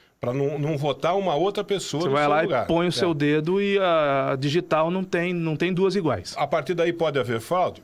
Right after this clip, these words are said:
Speaker 1: Pode. A partir daí pode haver fraude, né? Não essa, né? É,
Speaker 2: Sim.
Speaker 1: a, a certeza do
Speaker 2: Sim.
Speaker 1: sistema biométrico é essa. O Odair Trevisan vai votar lá e só ele pode votar.
Speaker 2: Sim.
Speaker 1: Se o outro botar o dedo lá, o sistema não aceita.
Speaker 2: O sistema acusa.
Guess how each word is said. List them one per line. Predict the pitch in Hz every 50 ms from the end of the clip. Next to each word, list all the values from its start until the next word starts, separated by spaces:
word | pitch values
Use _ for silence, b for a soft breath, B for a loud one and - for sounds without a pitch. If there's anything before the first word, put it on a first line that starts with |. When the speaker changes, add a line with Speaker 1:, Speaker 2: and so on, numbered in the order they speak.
| - -
Speaker 1:
Pode. | 104 92 90 92 98 117 143 151 123 - - -
A | 92
partir | - - 101 - - 117
daí | 101 104 117
pode | 117 - 110 113 113 123
haver | 123 135 180 208
fraude, | - - 233 185 123 107 92 - - - _ -
né? | 104 104 123 143 156 -
Não | 123 117 127 170 208 165
essa, | 147 127 120 - - - 98 - _ _ _ _ _ _
né? | - 101 107 127 -
É, | 104 101 104
Speaker 2:
Sim. | - 123 113 104 90 -
Speaker 1:
a, | -
a | 139
certeza | - - 180 151 - 214 233 202 214
do | 196 170
Speaker 2:
Sim. | -
Speaker 1:
sistema | - 104 180 170 170
biométrico | 160 165 151 160 185 196 185 - 202
é | 165 135
essa. | 113 - B B B B B B B B
O | - 147
Odair | 170 165 180 175 190 233 220
Trevisan | - 208 196 180 185 160 135 180 185
vai | 170 170 165
votar | 160 160 151 139 147 160 151
lá | 143 151 175 185 -
e | 180
só | 165 - - 226 202 170
ele | 170 180 165 131
pode | - - 120 104 98
votar. | 95 104 98 - - -
Speaker 2:
Sim. | - 123 113 107
Speaker 1:
Se | 95 - -
o | 165
outro | 175 196 170 170
botar | 170 196 170 175 - 175
o | 170
dedo | 151 139 147 156 143 139
lá, | 135 135 147
o | 160
sistema | - - 165 - 196 180 196 196
não | 202 214
aceita. | 202 - - 151 143 135 -
Speaker 2:
O | -
sistema | - - - - 143 135 139 139
acusa. | 139 - - 135 127 117 101 101